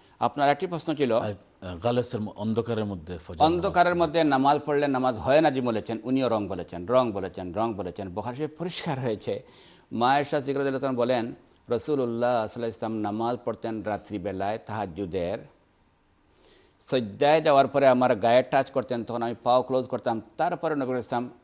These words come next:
Speaker 1: সজ্জা দিতেন, কারণ গড় ছোট ছিল আর আমি আল্লাহ নবীর সামনে শুয়া ছিলাম এবং আমি আগে পাটা আমি, এ, আটাইতাম না। কেন? ওয়াল বুয়ুতু লাইসা ফিহা মাসাবিহু, কারণ রাত্রে নবী নামাজ পড়তেন,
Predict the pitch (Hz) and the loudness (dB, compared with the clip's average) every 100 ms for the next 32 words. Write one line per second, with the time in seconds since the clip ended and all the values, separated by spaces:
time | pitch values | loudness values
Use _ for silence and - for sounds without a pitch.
0 | _ - 117 85 95 87 90 85 - 110 | _ -8 -6 -4 -6 -6 -10 -12 -4 -2
1 | 127 156 - _ - 101 127 131 - 107 | -2 -6 -16 _ -8 2 4 4 -2 -4
2 | 110 120 113 107 110 135 113 113 117 110 | -4 -2 0 2 0 -2 -2 -2 -2 -4
3 | 113 117 117 123 - 113 98 110 92 87 | -6 -6 -4 -4 -4 -4 -2 -6 -8 -10
4 | - _ _ _ _ _ - 127 147 151 | -16 _ _ _ _ _ -2 0 2 0
5 | 151 131 135 165 135 135 175 175 165 160 | -2 -2 0 0 0 0 0 0 0 0
6 | 143 143 143 - - _ _ _ _ _ | 0 0 -4 -8 -18 _ _ _ _ _
7 | _ _ _ _ _ _ _ 127 123 123 | _ _ _ _ _ _ _ 6 8 8
8 | - 120 143 139 131 117 160 - _ _ | 6 4 4 4 2 0 -6 -16 _ _
9 | _ - 113 123 175 - _ _ - 123 | _ -4 -2 -4 -8 -16 _ _ -2 0
10 | 127 117 131 151 165 160 147 131 135 139 | 0 -2 0 0 0 -2 0 0 0 -2
11 | 127 139 127 123 113 104 120 107 90 90 | -2 0 0 0 0 -2 0 0 -2 -8
12 | 92 90 113 120 120 120 - 147 156 139 | -10 -6 -4 -4 0 -2 -2 -4 -4 -4
13 | 143 135 127 147 147 127 | 0 -2 -2 -6 -4 -6